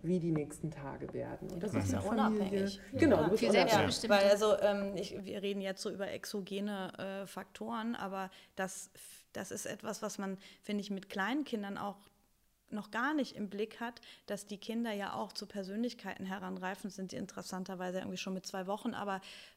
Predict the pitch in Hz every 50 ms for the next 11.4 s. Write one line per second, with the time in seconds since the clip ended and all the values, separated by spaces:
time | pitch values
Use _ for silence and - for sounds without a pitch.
0 | _ _ - 214 208 202 196 196 190 190 185 190 185 - - _ _ - - 196
1 | 190 190 196 196 190 - - - _ _ - 202 196 196 - 208 202 190 185 175
2 | 175 202 208 - 220 - 208 202 190 - 202 196 - 202 185 - - - - 196
3 | 190 196 185 180 180 185 180 185 214 262 247 254 254 254 262 254 - - 226 233
4 | 233 233 220 214 220 214 208 - 226 214 226 233 226 - - 226 226 233 226 233
5 | 226 220 226 - - - - - - - - _ _ _ 214 214 202 208 202 208
6 | - - - - - - 190 190 - - 208 220 226 220 214 196 202 208 202 208
7 | - 190 - - - 214 202 208 202 190 208 226 - - - 226 240 247 220 226
8 | 196 214 185 196 220 285 381 - - 233 190 - - 180 175 - - - - -
9 | - 202 190 185 180 185 - - 190 190 190 - 190 - - 185 190 - - -
10 | - - 220 - 220 226 220 - - 196 196 185 175 - - - - - 220 240
11 | 262 262 196 175 180 190 214 262